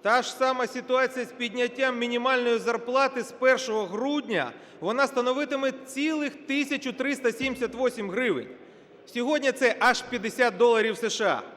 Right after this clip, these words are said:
А скільки це буде через місяць? Може, нам пані Гонтарева все ж таки розкаже тут?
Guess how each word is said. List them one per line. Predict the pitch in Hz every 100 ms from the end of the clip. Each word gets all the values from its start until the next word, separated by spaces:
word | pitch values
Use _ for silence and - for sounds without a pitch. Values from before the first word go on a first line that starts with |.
| - - -
А | 220
скільки | 220 302 311 294
це | 285
буде | 240 285 254
через | 254 247 214
місяць? | 175 202 202 226 - - - - - - -
Може, | 254 247 262
нам | 269 262
пані | 262 277 262 254
Гонтарева | 240 285 262 262 240 240
все | 214 269 277
ж | 262
таки | 254 247 226
розкаже | 226 - 285 302 247
тут? | 262 240 160